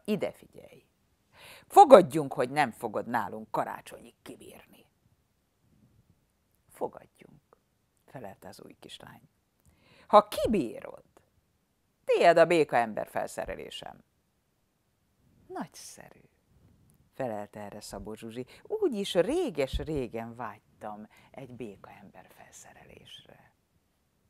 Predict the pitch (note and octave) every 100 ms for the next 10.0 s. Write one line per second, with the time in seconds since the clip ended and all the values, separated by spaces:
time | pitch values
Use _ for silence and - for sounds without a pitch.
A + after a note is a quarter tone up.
0 | _ _ _ _ _ _ _ _ _ -
1 | - - - F3 D4 - B2+ C#3+ G3+ F3+
2 | C3 C#3+ - A#2 - G#2 G#2 G2+ - -
3 | G2 G#2 A#2 - - C#3 - _ - -
4 | _ - - G#2+ - _ _ _ _ -
5 | F#3+ - E3+ D3 C#3 C3+ A#2+ G#2+ G#2+ F3
6 | F#3+ A2+ G#2+ - G2+ - - - D3+ C3+
7 | D3+ D3+ A#2+ B2 - - - G#2+ G#2+ -
8 | A#2+ A#2+ A2+ B2 A#2+ C3 C3 - B2 B2+
9 | A2 A#2+ G#2+ A2+ - - - _ - -